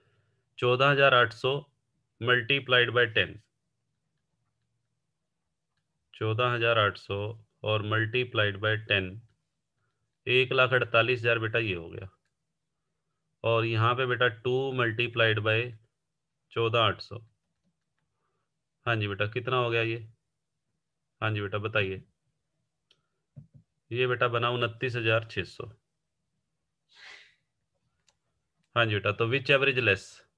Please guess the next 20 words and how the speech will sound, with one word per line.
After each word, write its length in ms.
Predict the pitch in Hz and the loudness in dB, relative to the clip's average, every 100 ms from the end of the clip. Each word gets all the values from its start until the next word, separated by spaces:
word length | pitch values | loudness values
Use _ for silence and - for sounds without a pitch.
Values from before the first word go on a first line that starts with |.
| _ _ _ _ | _ _ _ _
which 260 | 107 123 117 | -4 -4 2
average 280 | 131 131 120 | 2 2 2
less 180 | 123 113 | 0 2
बेटा 180 | 117 117 | 0 0
चारों 300 | 110 110 110 | 2 2 2
में 120 | 113 | 0
देख 200 | 107 95 | -2 -4
लो, 180 | - 107 _ _ _ _ _ _ _ _ _ _ _ _ _ _ _ _ _ | -8 -14 _ _ _ _ _ _ _ _ _ _ _ _ _ _ _ _ _
चारों 340 | 120 113 120 127 | 2 4 4 2
में 100 | 123 | 0
बेटा 180 | 120 120 | 0 0
which 220 | 117 113 | -2 0
average 260 | 120 120 117 | 0 0 0
less 180 | 117 110 | 0 0
कौन 180 | 120 113 | -4 -2
सा 120 | 117 | -2
अमाउंट 280 | 117 113 110 | 0 -2 -2
बन 140 | 113 | -2
रहा 160 | 107 117 | 0 -2
है? 160 | 127 | -4